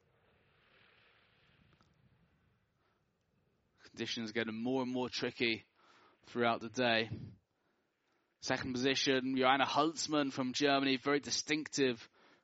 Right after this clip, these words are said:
green and black race suit, often referred to as the Frogs.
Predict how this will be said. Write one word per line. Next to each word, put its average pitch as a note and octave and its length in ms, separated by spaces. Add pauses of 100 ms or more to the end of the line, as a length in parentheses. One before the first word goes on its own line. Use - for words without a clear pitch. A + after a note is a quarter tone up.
(120)
green B2+ 260
and A2 140
black B2 320
race C#3 240
suit, E3+ 360 (1120)
often A2 480 (380)
referred A#2 420
to A#2+ 140
as A2 120
the G#2+ 100
Frogs. - 580